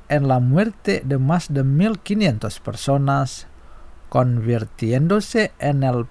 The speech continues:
peor desastre marino en la historia y hasta la fecha el más distinguido. El Titanic estaba equipado con la tecnología más avanzada del día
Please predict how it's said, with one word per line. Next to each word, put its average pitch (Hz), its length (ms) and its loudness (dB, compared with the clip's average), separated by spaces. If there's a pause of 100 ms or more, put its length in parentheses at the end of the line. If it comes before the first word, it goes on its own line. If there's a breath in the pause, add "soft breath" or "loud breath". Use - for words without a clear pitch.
peor 175 340 2
desastre 202 600 0
marino 131 800 2 (180)
en 131 240 0
la 113 120 0
historia 196 800 0 (680 soft breath)
y 135 360 -2
hasta 113 360 0
la 156 120 4
fecha 143 640 0
el 110 240 -4
más 120 380 -2
distinguido. 117 880 -4 (760 soft breath)
El 110 180 -6
Titanic 160 680 0
estaba 160 460 2
equipado 214 680 0
con 170 280 0
la 165 120 2
tecnología 135 760 -2
más 117 280 -2
avanzada 120 640 0
del 175 240 0
día 160 380 0